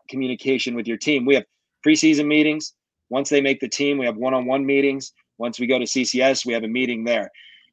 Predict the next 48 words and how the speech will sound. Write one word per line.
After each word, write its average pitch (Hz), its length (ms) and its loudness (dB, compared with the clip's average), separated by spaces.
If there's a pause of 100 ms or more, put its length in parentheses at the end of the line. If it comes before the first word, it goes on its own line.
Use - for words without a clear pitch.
And 131 180 -4
what's 131 260 0
really 151 280 4
important 143 440 0
about 127 220 0
those 123 220 -4
meetings, 139 500 0
again, 139 260 2
is 110 200 -6
honesty, 120 680 -6
is 117 360 -4
this 127 200 -2
is 120 140 -2
where 123 200 2
we 117 160 0
see 127 280 0
you 120 520 2 (120)
helping 117 440 -2
us. - 440 -4 (580)
Um, 110 460 2
then 139 140 2
it 131 60 4
gives 123 200 4
the 131 80 0
platform 131 520 2
to - 60 -2
the 110 140 -2
athlete, 123 560 0 (420)
you 123 100 -2
know, 113 200 0
to 120 100 -6
say, 120 380 2
"Well, 117 180 -2
this 117 180 -4
is 113 140 -8
what 120 140 2
I 139 140 6
feel." 123 260 -2
And 127 100 -4
then 131 80 -4
you 123 80 -6
can - 100 -6
have 123 140 -2
that 120 180 -2
open 120 220 -6
line 117 180 -2
of 107 60 -6
communication. 113 640 -2